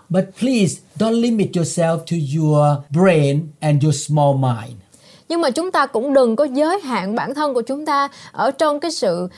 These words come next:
Speaker 2: nhỏ bé của tâm trí và trí não của chúng ta.
Speaker 1: You can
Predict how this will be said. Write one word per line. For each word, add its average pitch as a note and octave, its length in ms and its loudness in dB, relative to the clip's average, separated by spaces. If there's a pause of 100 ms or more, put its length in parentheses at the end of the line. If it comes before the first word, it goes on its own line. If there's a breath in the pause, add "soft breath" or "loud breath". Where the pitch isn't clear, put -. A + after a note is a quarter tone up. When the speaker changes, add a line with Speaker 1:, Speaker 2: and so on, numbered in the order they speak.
(140 loud breath)
Speaker 2:
nhỏ G3+ 420 0
bé C4+ 400 0
của G#3 340 0
tâm B3 320 -2
trí C4+ 300 0
và F#3+ 260 -2 (280 loud breath)
trí D4+ 120 -2
não C4+ 240 -2
của G#3 100 -8
chúng A#3 200 -6
ta. G3 240 0 (320 soft breath)
Speaker 1:
You D3 120 2
can E3 140 0